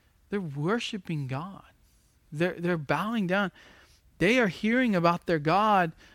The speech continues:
in a way that they've never heard before. And it changes them. It changes their heart. They want to worship God more fully, more rightly.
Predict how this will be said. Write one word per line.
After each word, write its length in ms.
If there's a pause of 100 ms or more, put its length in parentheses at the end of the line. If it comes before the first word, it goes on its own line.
in 80
a 80
way 180
that 140
they've 180
never 420
heard 340
before. 560 (1200)
And 100
it 120
changes 500
them. 160
It 80
changes 400
their 120
heart. 360
They 100
want 420
to 100
worship 500
God 240
more 340 (300)
fully, 560 (160)
more 240
rightly. 560